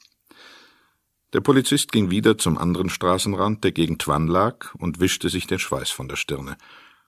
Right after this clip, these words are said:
Dann fasste er einen Entschluss. Er schob den Toten auf den zweiten Vordersitz,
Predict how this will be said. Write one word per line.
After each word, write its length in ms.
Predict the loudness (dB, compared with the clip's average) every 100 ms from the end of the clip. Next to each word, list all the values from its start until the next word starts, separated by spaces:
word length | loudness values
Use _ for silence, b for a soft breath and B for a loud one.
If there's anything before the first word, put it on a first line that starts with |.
| B _ _ _ 0
Dann 180 | 0
fasste 380 | 2 -2 -2 -2
er 100 | 0
einen 160 | 0 0
Entschluss. 600 | 0 -2 -8 -8 -10 -12 _ _ _ _ _ _ _ _ _ -4
Er 120 | 0
schob 220 | 2 0
den 180 | 0 0
Toten 320 | 0 0 0
auf 120 | -4
den 160 | -4 -2
zweiten 340 | 0 0 -2
Vordersitz, 800 | -6 -4 -4 -4 -6 -8 -12 -14